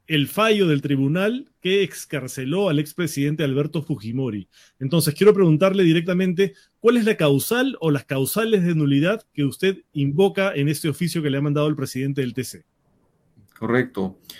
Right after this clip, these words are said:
Speaker 2: Bueno, en primer lugar tengo que decir que nosotros, los actuales seis miembros, debiéramos ser siete, somos seis miembros, hemos sido elegidos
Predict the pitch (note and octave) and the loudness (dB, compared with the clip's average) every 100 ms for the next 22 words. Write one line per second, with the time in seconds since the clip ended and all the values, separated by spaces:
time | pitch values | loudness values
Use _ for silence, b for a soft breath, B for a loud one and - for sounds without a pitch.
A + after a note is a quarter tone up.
0 | B B F#2 C3+ F3 G2 - - G2+ A#2 | B B 2 4 6 4 0 -6 -4 0
1 | D3 D#3 D#3 D3+ D3 C#3+ C3+ G#2+ G2+ - | 2 4 2 2 0 -4 -2 -2 -4 0
2 | D3 D#3 D3+ A#2 G#2 G#2 G#2 - C3+ C#3 | 2 2 0 -6 -6 -6 -8 -4 -2 0
3 | C#3+ E3+ E3+ - - - _ G2 G2 G2 | 0 -2 -4 -14 -16 -20 _ -6 -4 -4
4 | F#2+ - - - - G2 C3 C3 B2 - | -8 -16 -20 -14 -10 -6 -2 0 0 -4
5 | - - D#3+ D3 D3+ C#3+ D#3+ F#3 A2 B2 | -8 2 2 2 0 2 2 2 2 0
6 | B2 A#2 G#2+ - E3 D#3 B2+ G#2+ G2 - | 0 -2 -6 0 0 2 0 -2 -8 0
7 | F3 E3 D#3+ D#3 D3+ D#3 C#3+ B2 B2+ C3+ | 2 2 0 -2 0 -2 -2 -4 -4 -2
8 | C3 A#2+ G2+ G2+ - E3 D3+ C#3+ G3 - | 0 2 -2 -6 -4 0 4 4 2 -4
9 | - | -18